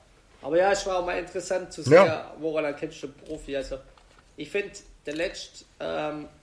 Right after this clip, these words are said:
Speaker 1: äh, woran erkenne ich Weltklasse, fand ich beim Harry Kane. Wie der,
Speaker 2: Mhm.
Speaker 1: Alter, antizipiert und einfach auch den Raum stellt für andere.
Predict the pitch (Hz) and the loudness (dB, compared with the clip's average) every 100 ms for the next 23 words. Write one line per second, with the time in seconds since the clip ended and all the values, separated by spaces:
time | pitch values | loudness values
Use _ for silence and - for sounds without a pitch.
0 | _ - - - - 139 151 147 143 156 | _ -10 -8 -8 -8 -8 -4 -4 -4 -6
1 | 160 170 160 151 - 160 - - 165 143 | -2 -2 -2 -8 -12 -2 0 2 0 -8
2 | - - 151 190 - 185 185 - 175 165 | -8 -8 -6 -6 -8 -8 -8 -12 -10 -10
3 | 147 139 - 139 135 135 135 - 139 185 | -10 -10 -12 -12 -10 -10 -10 -10 -10 -10
4 | 233 _ _ _ _ _ _ _ 147 143 | -14 _ _ _ _ _ _ _ -10 -6
5 | 147 185 220 196 196 185 - - 120 113 | -2 0 2 2 0 -2 -6 -2 2 4
6 | 147 160 170 170 170 - 185 165 - 151 | 4 2 0 -2 -4 -10 -12 -16 -18 -18
7 | - 185 196 180 156 147 147 147 - - | -10 -4 -4 -4 -6 -8 -12 -16 -18 -12
8 | - - - 151 151 165 160 156 151 - | -10 -12 -14 -8 -4 -4 -4 -6 -6 -4
9 | 156 156 160 160 143 156 180 196 180 - | 0 2 2 0 0 4 4 4 -4 -6
10 | 175 160 165 160 - 156 165 170 160 160 | -6 -2 -4 -6 -6 -6 -6 -6 -4 -2
11 | 156 156 | -2 -2